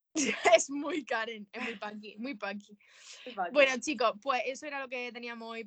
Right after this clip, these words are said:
Speaker 1: mm, prepara-, preparado de Crepúsculo, pero vamos, ya digo que yo creo que esto lo vamos a tener que explotar más en otro podcast, en plan, lo de querer ser vampiro o no, es un tema chulísimo, y como nos falta todavía otro libro por leer y
Speaker 2: Claro,
Speaker 1: tal, pues
Speaker 2: seguimos informándonos, así que tendréis más contenido.
Speaker 1: Claro,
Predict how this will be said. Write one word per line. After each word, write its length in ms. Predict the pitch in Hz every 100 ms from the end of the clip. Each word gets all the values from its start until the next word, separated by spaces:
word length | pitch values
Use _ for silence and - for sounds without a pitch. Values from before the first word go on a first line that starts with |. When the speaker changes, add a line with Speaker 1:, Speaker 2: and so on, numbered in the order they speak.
| 214
Speaker 1:
mm, 440 | 226 226 220 220
prepara-, 420 | 214 208 208 208 -
preparado 420 | 233 214 208 208
de 340 | 208 202 202 196
Crepúsculo, 420 | 196 196 233 262
pero 140 | 240 208
vamos, 180 | 208 196
ya 120 | 202
digo 240 | 214 214
que 100 | 214
yo 80 | 208
creo 160 | 208 208
que 80 |
esto 180 | 208 -
lo 60 | 214
vamos 160 | 196 190
a 20 |
tener 160 | 196 190
que 80 |
explotar 760 | 208 - 190 185 190 190 185 185
más 260 | 190 185 180
en 160 | 202 190
otro 160 | 180
podcast, 400 | 180 190 190 185
en 80 | 190
plan, 160 | 185 180
lo 80 |
de 80 | 180
querer 240 | 185 185 185
ser 160 | 220
vampiro 400 | 202 196 202 208
o 20 | 202
no, 120 | 202
es 140 | 233 220
un 80 |
tema 220 | 208 208 214
chulísimo, 540 | 233 208 - 226 180
y 80 | 185
como 180 | 196 190
nos 140 | 185
falta 260 | - 190 202
todavía 360 | 202 202 202
otro 180 | 202 208
libro 240 | 196 196 196
por 160 | 202
leer 240 | 196 202 202
y 40 |
Speaker 2:
Claro, 120 | 214 196
Speaker 1:
tal, 120 | 254
pues 140 | -
Speaker 2:
seguimos 240 | 233 269 285
informándonos, 680 | 277 233 214 202 190 180
así 160 | 180 202
que 120 | 202
tendréis 320 | 190 185 196
más 100 | 208
contenido. 540 | 208 202 185 190 214 -
Speaker 1:
Claro, 460 | 269 247 214 202